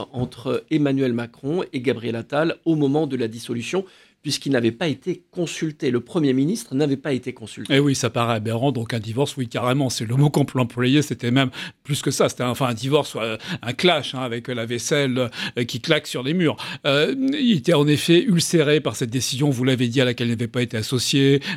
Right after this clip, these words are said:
Speaker 2: euh, surtout en plus quand on a compris après que le, euh, la, l'animateur star de C news, hein, Pascal Praud, bah, lui, il était dans la confidence avec, euh, quelques familiers et conseillers du château. Le château, c'est comme ça qu'on appelle l'Élysée.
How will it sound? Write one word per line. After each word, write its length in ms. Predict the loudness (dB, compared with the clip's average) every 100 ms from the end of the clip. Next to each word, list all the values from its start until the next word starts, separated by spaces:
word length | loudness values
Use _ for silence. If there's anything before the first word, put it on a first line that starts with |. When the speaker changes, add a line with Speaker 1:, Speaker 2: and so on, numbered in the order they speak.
| -6
Speaker 2:
euh, 80 | -4
surtout 280 | -2 -2
en 40 | -4
plus 140 | -6
quand 160 | -8 -6
on 80 | -6
a 60 |
compris 360 | -6 -8 -2 -2
après 380 | -2 0 0 2
que 100 | 0
le, 380 | 0 0 -2 -4 -10 -6
euh, 140 | 0
la, 200 | 2 2
l'animateur 600 | 2 2 0 0 -2 -4
star 320 | -4 -2 -2 -2
de 80 |
C 180 | -4 -4
news, 260 | -2 -2 -4
hein, 80 | -6
Pascal 380 | -6 -4 -4
Praud, 220 | 0 0 0 -2
bah, 140 | 0 4
lui, 220 | 6 6
il 80 | 6
était 200 | 4 2
dans 120 | 2
la 100 | -2
confidence 600 | -4 -2 0 2 2 2
avec, 300 | -2 -2 -4
euh, 80 | -6 -8 -6
quelques 320 | -4 -2 -4
familiers 480 | 0 2 2 4 2
et 60 | 2
conseillers 420 | -2 0 0 0
du 100 | -2
château. 380 | -2 -2 0 -2
Le 100 | -4
château, 300 | -10 -12 -10
c'est 80 |
comme 100 | -10
ça 140 | -6 -6
qu'on 180 | -2 -4
appelle 240 | -2 0
l'Élysée. 500 | 0 0 2 4